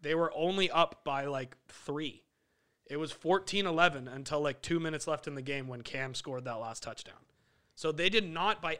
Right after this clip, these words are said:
any means blow out the Miami Dolphins, and the Miami Dolphins suck. So let's get, I mean,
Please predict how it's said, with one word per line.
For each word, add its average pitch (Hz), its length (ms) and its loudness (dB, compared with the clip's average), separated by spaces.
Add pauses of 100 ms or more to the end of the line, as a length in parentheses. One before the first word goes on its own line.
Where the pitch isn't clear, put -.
any 226 280 0
means 208 280 0
blow 165 300 4
out 160 180 4
the 156 60 -4
Miami 147 380 2
Dolphins, 135 420 -2
and 139 60 -8
the 139 40 -6
Miami 160 320 -4
Dolphins 151 420 -2
suck. - 420 -6 (500)
So 151 220 -2
let's 165 240 0
get, 214 160 4 (380)
I 165 60 -2
mean, 180 200 4